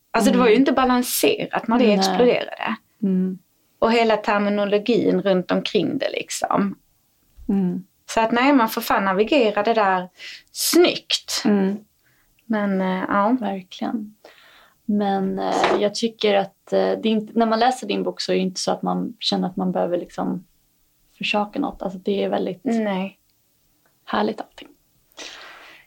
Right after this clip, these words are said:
Speaker 1: Ja, och det är ju, vi pratade lite om det innan idag när vi skulle handla lunch.
Speaker 2: Mm.
Speaker 1: Så var vi på en salladsbar här i Stockholm som ju,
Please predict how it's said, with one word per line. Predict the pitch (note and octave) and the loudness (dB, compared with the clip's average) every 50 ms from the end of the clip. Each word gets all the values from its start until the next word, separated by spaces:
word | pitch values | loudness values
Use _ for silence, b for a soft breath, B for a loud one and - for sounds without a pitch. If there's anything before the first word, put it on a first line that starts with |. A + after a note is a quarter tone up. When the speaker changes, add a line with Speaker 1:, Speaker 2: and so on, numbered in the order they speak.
| B _ | B _
Speaker 1:
Ja, | - A3+ G3 F#3+ G3+ G#3+ G3+ G3 G3 F#3+ F#3 | -4 -2 2 4 4 6 6 6 6 6 4
och | - - G#3+ G#3+ | 2 0 0 0
det | G#3 G3+ F#3+ F#3+ - - | 2 2 2 2 0 0
är | G3 F#3+ F#3 F3+ F3 F3 | 0 0 2 2 2 2
ju, | E3+ E3+ - F3+ | 2 0 0 0
vi | F#3+ F#3+ | -2 -2
pratade | F#3+ - A3 A3 A3 A3 G3+ | 0 0 0 0 0 0 2
lite | F#3+ F#3+ F#3+ - F#3+ | 2 0 2 2 2
om | F3 F3+ | 2 4
det | F3 | 4
innan | F3 F3+ F3+ E3+ E3 D#3+ E3 | 4 4 4 4 4 2 2
idag | E3 E3+ E3+ E3+ | 2 2 2 2
när | E3+ E3 | 2 2
vi | D#3+ E3 D#3+ D3+ D#3 - E3+ - | 2 2 0 0 -2 -6 -10 -8
skulle | - - F#3 E3+ F3+ | -4 -2 0 0 2
handla | F#3 F3 E3 D#3+ E3 | 2 2 2 2 2
lunch. | G3 A#3+ C#4+ A3+ G3+ G#3+ C4+ D#4+ G#3+ G3+ | 2 4 4 4 4 4 4 4 4 2
Speaker 2:
Mm. | G3 G3 G3 G3 | 2 0 -2 -4
Speaker 1:
Så | - - | -4 0
var | F#3+ G3+ F#3+ F#3+ | 2 2 2 2
vi | F#3 F3+ | 0 -2
på | - - F#3+ | -2 0 0
en | F#3 F3+ | 0 0
salladsbar | F3 - F#3 F#3 F#3 F3+ - - - - - - - - F#3 F3 E3+ F3+ G3 | 0 0 0 0 2 0 0 -2 -2 -4 -6 -4 0 0 0 2 2 0 0
här | G3+ G#3 G3 F3+ E3+ | 0 0 -2 -2 -2
i | E3 E3 D#3+ E3 E3+ F3 | -2 -2 -2 -2 -2 -4
Stockholm | - - A#3 A#3+ A#3+ - - - - F#3+ G3 | -4 -4 -4 -4 -2 0 -2 0 0 -2 -2
som | F#3 - G3 F#3 F3+ F3+ | -2 0 2 2 4 4
ju, | F3+ E3+ E3+ E3+ E3 E3 E3 E3 | 4 2 2 2 2 0 0 -2